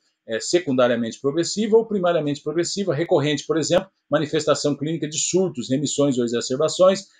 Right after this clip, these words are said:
Secundariamente progressiva resulta da evolução de forma, da forma anterior e, e primariamente progressiva, os doentes cuja incapacidade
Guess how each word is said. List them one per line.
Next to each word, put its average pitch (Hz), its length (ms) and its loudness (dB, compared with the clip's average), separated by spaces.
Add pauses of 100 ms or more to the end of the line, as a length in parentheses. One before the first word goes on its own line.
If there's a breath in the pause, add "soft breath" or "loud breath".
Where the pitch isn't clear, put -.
Secundariamente 147 800 4
progressiva 135 540 0
resulta 120 420 -4
da 123 100 4
evolução 131 520 0
de 117 100 -8
forma, 127 240 2
da 117 80 0
forma 131 260 2
anterior 147 640 4 (340 soft breath)
e, 175 460 0
e 151 340 -4
primariamente 170 640 4
progressiva, 170 580 0
os 180 160 2
doentes 170 360 0
cuja 170 280 -4
incapacidade 156 760 2